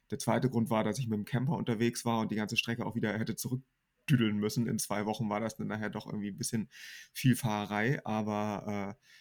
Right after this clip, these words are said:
der Revelstoke ist mir wirklich sehr, sehr positiv in Erinnerung geblieben. Und es war auch der erste und einzige Nationalpark in Kanada, den ich mir bisher angeguckt hab.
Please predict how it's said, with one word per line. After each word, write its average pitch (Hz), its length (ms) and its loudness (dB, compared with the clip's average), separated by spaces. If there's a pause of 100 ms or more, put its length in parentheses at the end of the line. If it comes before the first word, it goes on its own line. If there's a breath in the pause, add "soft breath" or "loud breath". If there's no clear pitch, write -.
(120 soft breath)
der 110 140 6
Revelstoke 123 500 6
ist 135 80 0
mir 117 120 6
wirklich 117 240 2
sehr, 120 240 6
sehr 123 140 6
positiv 123 500 2
in 113 120 4
Erinnerung 107 320 2
geblieben. 101 580 -2
Und 110 140 -4
es - 180 -6
war 107 140 2
auch - 80 -6
der 113 160 0
erste 139 400 0
und 123 100 0
einzige 127 420 2
Nationalpark 113 720 -2
in - 120 -8
Kanada, 107 400 -4
den 101 160 -10
ich 104 120 -12
mir 107 100 -6
bisher - 220 -8
angeguckt - 420 -10
hab. - 120 -10